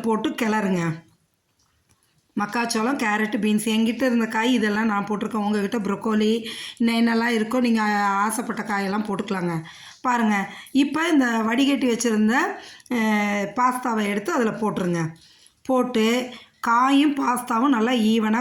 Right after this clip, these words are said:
கலந்து வரணுங்க. அதை அப்படியே கிளறி விடுங்க. இதுல வந்து என்னன்னா, நம்ம ஒ-, காய்க்கும் அரை உப்பு தான் போட்டிருக்கோம், ம-, இது, ம், பாஸ்தாவுக்கும் அரை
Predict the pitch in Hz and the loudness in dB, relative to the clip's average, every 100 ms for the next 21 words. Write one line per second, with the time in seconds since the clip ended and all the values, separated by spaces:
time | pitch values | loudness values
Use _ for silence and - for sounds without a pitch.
0 | 247 208 208 208 196 190 190 196 269 392 | -2 -2 0 0 0 -2 -2 0 0 -2
1 | - - - - - 233 220 202 247 240 | -6 -16 -20 -8 -4 0 0 2 0 0
2 | 226 233 220 202 190 180 175 165 - - | -2 2 2 2 0 0 -2 -6 -14 -20
3 | - 269 277 269 247 302 269 240 240 214 | -2 2 4 4 4 4 4 4 2 2
4 | 220 294 262 233 226 226 214 208 208 - | 2 2 2 4 2 2 0 -2 -6 0
5 | 233 254 285 - 294 254 233 240 233 240 | 2 4 2 2 0 0 0 -2 -2 -2
6 | 269 226 214 175 - 269 392 - - - | 0 0 -2 -4 0 0 0 -2 -14 -20
7 | - - 233 226 220 220 262 226 208 202 | -14 -2 0 2 0 2 2 2 2 2
8 | 196 - 254 254 277 247 247 262 214 | 0 2 2 2 0 -2 0 0 0